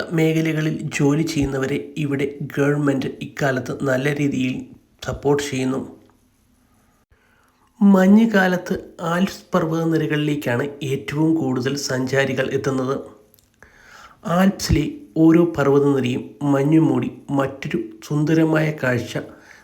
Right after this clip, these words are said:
സഞ്ചാരിക്ക് സമ്മാനിക്കും എന്നത് തന്നെയാണ് ഇതിന് കാരണം. മഞ്ഞുവീഴ്ചയുള്ള പ്രദേശങ്ങളിൽ ജീവിക്കുന്ന മനുഷ്യർ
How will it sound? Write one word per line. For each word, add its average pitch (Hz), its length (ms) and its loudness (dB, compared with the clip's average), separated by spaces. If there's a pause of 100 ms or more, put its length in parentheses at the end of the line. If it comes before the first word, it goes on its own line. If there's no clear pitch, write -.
(100)
സഞ്ചാരിക്ക് 143 640 0
സമ്മാനിക്കും 139 680 0 (120)
എന്നത് 131 280 -2
തന്നെയാണ് 127 420 -2 (300)
ഇതിന് 131 280 0 (1300)
കാരണം. 139 400 2 (2750)
മഞ്ഞുവീഴ്ചയുള്ള 202 1040 0 (200)
പ്രദേശങ്ങളിൽ 156 640 2 (100)
ജീവിക്കുന്ന 143 520 0
മനുഷ്യർ 127 460 0